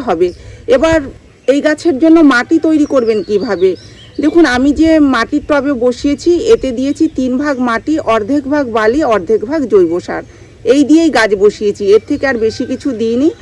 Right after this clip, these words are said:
শুধুমাত্র শীতের পর থেকে মাসে মাসে একবার করে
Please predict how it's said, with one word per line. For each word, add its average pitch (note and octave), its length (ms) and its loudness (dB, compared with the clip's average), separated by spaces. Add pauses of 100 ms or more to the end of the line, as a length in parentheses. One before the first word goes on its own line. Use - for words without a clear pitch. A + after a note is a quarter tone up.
(440)
শুধুমাত্র D4 540 0 (180)
শীতের C#4+ 380 -2
পর E4 140 2 (140)
থেকে D4+ 200 -4 (140)
মাসে G#3+ 280 -4
মাসে B3 180 -4 (100)
একবার G#3 300 -2
করে D4 120 -2